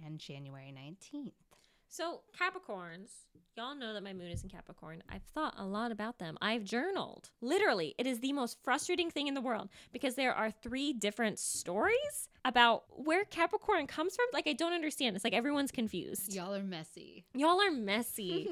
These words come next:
Speaker 1: <laughs>
Speaker 2: Witches, you messy. So, in Greek mythology, the constellation is sometimes identified as Amalthea, the goat that suckled the infant Zeus after his mother Rhea saved him from being devoured by his father Kronos.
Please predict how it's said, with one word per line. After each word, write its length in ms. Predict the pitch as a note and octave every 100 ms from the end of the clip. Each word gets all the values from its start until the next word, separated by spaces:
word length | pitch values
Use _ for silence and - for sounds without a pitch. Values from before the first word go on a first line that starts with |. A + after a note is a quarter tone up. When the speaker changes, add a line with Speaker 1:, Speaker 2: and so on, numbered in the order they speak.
| E4
Speaker 1:
<laughs> 140 | D4+
Speaker 2:
Witches, 440 | D4+ E4+ F4 C4 A3
you 160 | B3+
messy. 960 | B3+ A#3+ B3+ E4 - C4+ G#3+ F3+ D3 D3+ - - - -
So, 520 | - D4 C#4 C4 - _ -
in 180 | A#3+ A3
Greek 300 | C#4 G#4 D#4+
mythology, 720 | C#4 E3+ D#3 F#3 E3 E3+ G#3+ _ -
the 80 | B3+
constellation 760 | C#4 E4+ F4+ C4 G#3 - A#3+
is 140 | - G#3+
sometimes 420 | A#3+ C4+ C#4 A3
identified 480 | G#3 F#3+ G3+ F#3+ -
as 320 | F3+ F3 F3+ -
Amalthea, 720 | G3 F3+ F#3 - - E2+ G3 - - _ _ -
the 80 | G#3
goat 440 | G3+ C4 G#3 -
that 160 | G3+ -
suckled 400 | - A#3 C#4 A3+
the 80 | -
infant 460 | G3+ G#3 - G#3+ F3+
Zeus 480 | G#3 G#3+ F#3+ - -
after 240 | F3+ F#3+ G3+
his 180 | F#3
mother 320 | F3+ F3+ F3 E3
Rhea 540 | F3+ A#3 G3 D#3 F3+ - _
saved 400 | - - C#4+ D4+
him 160 | - G3
from 140 | F#3+
being 160 | F3+ F3+
devoured 460 | F#3 F3 E3+ F#3 F3+
by 120 | E3
his 220 | E3+ F3
father 320 | - - -
Kronos. 560 | - - G#3 - - -